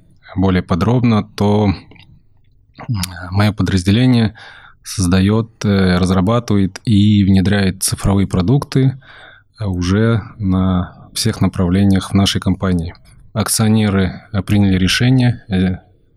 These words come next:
поменять полностью компанию и сделать из неё первого цифрового полностью девелопера.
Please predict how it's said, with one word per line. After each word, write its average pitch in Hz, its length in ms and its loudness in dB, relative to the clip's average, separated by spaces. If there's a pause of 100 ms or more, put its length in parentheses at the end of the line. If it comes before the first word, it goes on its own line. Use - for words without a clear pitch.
(120)
поменять 104 420 2
полностью - 520 -2 (840)
компанию 123 640 0 (380)
и 107 60 -2
сделать 101 340 0
из 90 80 0
неё 113 300 2 (160)
первого 110 500 -2
цифрового 104 480 -2
полностью 101 480 -2
девелопера. 90 600 -4